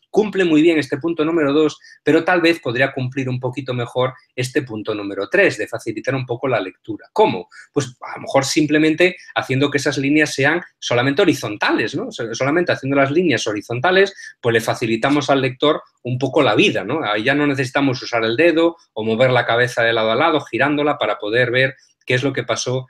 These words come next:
en cada uno de estos, de estos países. En este caso, sacrificamos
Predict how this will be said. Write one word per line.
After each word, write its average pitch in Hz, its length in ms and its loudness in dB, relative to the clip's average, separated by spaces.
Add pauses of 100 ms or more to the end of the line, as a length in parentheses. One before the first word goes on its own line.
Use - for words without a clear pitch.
(160)
en 110 140 -6
cada 107 240 -2
uno 117 200 -2
de 107 80 -2
estos, 110 420 -4
de 110 80 -2
estos 117 240 -6
países. 98 500 -6 (220)
En 120 100 0
este 170 180 2
caso, 185 280 0
sacrificamos 120 1000 -2